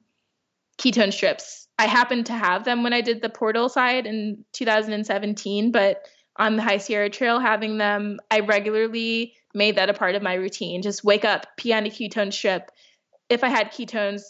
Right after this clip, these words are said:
take a lot of electrolytes, take insulin when you don't think you need it, um, was something my endocrinologist told me. So if you have a low blood sugar, or if your blood sugar's on the lower side, you have to force <laughs> feed yourself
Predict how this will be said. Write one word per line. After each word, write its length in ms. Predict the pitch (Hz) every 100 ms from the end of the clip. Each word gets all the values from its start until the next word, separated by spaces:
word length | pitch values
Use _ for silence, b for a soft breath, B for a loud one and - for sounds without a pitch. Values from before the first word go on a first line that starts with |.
| -
take 200 | 262 226
a 40 |
lot 160 | 214 214
of 80 | 214
electrolytes, 840 | 208 - 190 190 190 - - - _ _ -
take 280 | - 269 233
insulin 680 | 233 294 269 285 302 302
when 240 | 233 226 214
you 160 | 208
don't 340 | 220 214 214 -
think 200 | 220 208
you 80 | 208
need 220 | 190 175
it, 220 | - - -
um, 240 | 202 190 196
was 120 | 202
something 240 | 208 208
my 160 | 196 190
endocrinologist 640 | 196 214 185 190 185 196
told 220 | - - 196
me. 320 | 180 180 214
So 540 | - 214 190 175 233 b b b
if 280 | 240 226 -
you 240 | 226 240 233
have 520 | 254 226 214 208 214 _ _
a 80 | 226
low 220 | 208 214
blood 260 | 208 196 190
sugar, 380 | 214 202 180 190
or 20 |
if 120 | 196
your 100 | 208
blood 240 | 208 190 -
sugar's 480 | 208 208 196 202 -
on 120 | 202
the 80 | 196
lower 400 | 196 190 196 202
side, 540 | 196 170 160 180 214 - b b _ -
you 160 | 233
have 260 | 240 269 277
to 300 | - 240 226 -
force 320 | 233 226 226
<laughs> 60 | -
feed 220 | 294 302
yourself 520 | 214 220 170 156 214